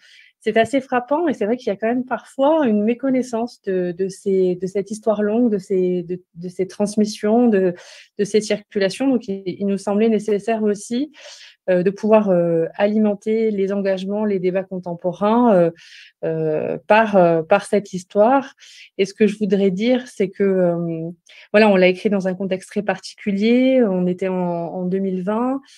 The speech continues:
Euh, on a terminé en mars deux mille vingt. Donc, euh,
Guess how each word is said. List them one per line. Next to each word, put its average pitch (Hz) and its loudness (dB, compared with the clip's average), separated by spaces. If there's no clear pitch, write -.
Euh, 170 0
on 185 -2
a 175 -4
terminé 208 0
en 196 -2
mars 214 -4
deux 208 -4
mille 202 -4
vingt. 247 -4
Donc, 190 -6
euh, 170 -8